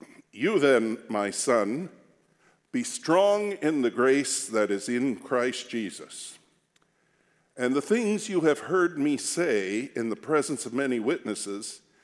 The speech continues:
entrust to reliable people who will be qualified to teach others. Join with me in suffering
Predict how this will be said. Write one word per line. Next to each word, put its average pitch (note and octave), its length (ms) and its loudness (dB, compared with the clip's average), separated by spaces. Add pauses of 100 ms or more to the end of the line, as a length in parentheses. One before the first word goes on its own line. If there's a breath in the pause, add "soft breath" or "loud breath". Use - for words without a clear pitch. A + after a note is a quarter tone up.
(560 soft breath)
entrust G#3 720 -2 (140)
to E3+ 120 2
reliable C3+ 720 2
people A#2 520 -2
who D3 160 -4
will A2+ 240 2
be G#2 180 -4
qualified D3 800 0
to B2 80 -10
teach - 440 -8 (180)
others. - 640 -6 (1300 soft breath)
Join F3+ 360 4
with F#3+ 240 2
me F3 140 2
in C#3+ 260 0
suffering G2 720 -4